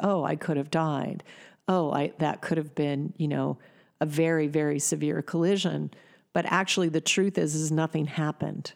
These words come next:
Nothing happened. So all this fear of the future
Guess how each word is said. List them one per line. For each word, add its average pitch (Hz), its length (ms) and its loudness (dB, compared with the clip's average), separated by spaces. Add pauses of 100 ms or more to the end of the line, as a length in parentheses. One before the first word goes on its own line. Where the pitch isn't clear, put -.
(440)
Nothing 196 400 2
happened. 185 560 -2 (720)
So - 180 2
all 220 320 4
this 214 240 2
fear 214 400 2
of 160 140 0
the 160 80 0
future - 800 0